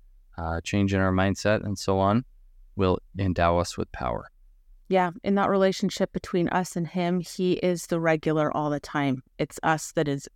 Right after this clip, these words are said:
Speaker 2: <laughs> that brings the inconsistency to that.
Speaker 1: Yeah,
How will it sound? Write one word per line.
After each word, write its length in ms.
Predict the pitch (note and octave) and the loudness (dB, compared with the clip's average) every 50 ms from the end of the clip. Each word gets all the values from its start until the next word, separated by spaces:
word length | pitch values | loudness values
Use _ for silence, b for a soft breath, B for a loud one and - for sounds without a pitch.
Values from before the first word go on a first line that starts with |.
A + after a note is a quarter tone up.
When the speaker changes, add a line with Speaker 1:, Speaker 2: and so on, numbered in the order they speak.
| _ _ - | _ _ -4
Speaker 2:
<laughs> 340 | G#3+ G3 - A3+ A3 - - | -2 0 2 0 0 0 0
that 180 | G#3 G#3+ - | 2 0 2
brings 280 | - G#3 G3 G3+ F#3 - | 4 6 6 6 6 4
the 120 | - F3+ | 4 4
inconsistency 840 | D#3+ F3 D#3+ - E3+ D#3+ - - E3+ - - - D#3 - - D3 D#3 | 4 4 2 0 -2 -4 -2 -2 -2 -2 -2 -4 -6 -2 0 2 2
to 80 | D#3 D3 | 2 2
that. 280 | D3 D3 D3+ D3 - - _ | 0 0 -2 -4 -6 -6 _
Speaker 1:
Yeah, 320 | G2 F2+ E2 D#2+ D2+ D2 | 0 2 2 2 2 0